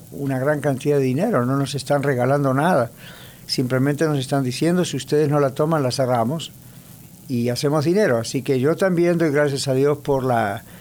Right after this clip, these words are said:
el corazón que ellos tuvieron. Evidentemente fue de Dios. Cuando digo ellos, me refiero a la compañía Salem, Salem Media,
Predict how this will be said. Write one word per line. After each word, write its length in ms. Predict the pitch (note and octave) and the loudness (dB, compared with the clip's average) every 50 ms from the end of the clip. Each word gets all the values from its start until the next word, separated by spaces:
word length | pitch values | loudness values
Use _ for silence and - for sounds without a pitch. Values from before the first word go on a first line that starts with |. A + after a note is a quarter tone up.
| - - - - - - - - - - - - - - | -20 -20 -20 -20 -20 -20 -20 -20 -20 -20 -20 -14 -6 -4
el 120 | C#3+ C#3 | -4 -2
corazón 560 | C3+ - D#3 D3 C#3+ C3 - G3 G3 F#3+ F3 C3+ | 0 2 2 2 2 2 2 2 2 2 2 0
que 160 | - C#3+ C#3 | 0 0 0
ellos 220 | C3+ C3 C3 B2+ | 2 0 -2 -2
tuvieron. 440 | - - A#2+ A#2 A#2+ A2+ G#2 G#2 G#2+ | -4 -2 -2 0 0 0 0 0 -2
Evidentemente 640 | A2+ A#2 B2 B2+ B2+ B2 C3+ C3 C3+ C#3 C3+ C#3 C#3 | -2 0 0 0 -2 -2 -2 0 0 0 0 -2 -4
fue 200 | C3 - C3 B2 | -2 0 0 2
de 80 | A#2+ A#2 | 2 2
Dios. 240 | A#2 A2+ A2 G#2 - | 0 0 -2 -4 -4
Cuando 200 | - B2 B2 B2+ | -4 -2 0 2
digo 240 | C#3 D#3 D#3 D#3 | 2 2 4 4
ellos, 260 | D3 D3+ D#3 D3+ D#3 C3 | 4 4 4 2 2 2
me 80 | B2+ B2+ | 2 0
refiero 340 | B2+ B2 - C#3+ C#3+ C3+ | 0 0 0 0 2 2
a 40 | C3 | 2
la 220 | B2 A2 - - - | 2 0 -2 -4 -6
compañía 380 | - A#2+ A2 B2+ B2 C3 C3 B2+ | -6 -4 -2 0 0 2 2 0
Salem, 480 | B2 - B2 B2+ C#3+ C#3+ A#2 G#2 G#2+ A2 | 0 0 2 2 2 2 0 0 -4 -6
Salem 360 | - - C#3 C3 B2 A#2+ A#2 | -4 -2 0 0 2 2 2
Media, 280 | B2 B2+ A#2 G#2+ A2+ | 0 0 0 -2 -4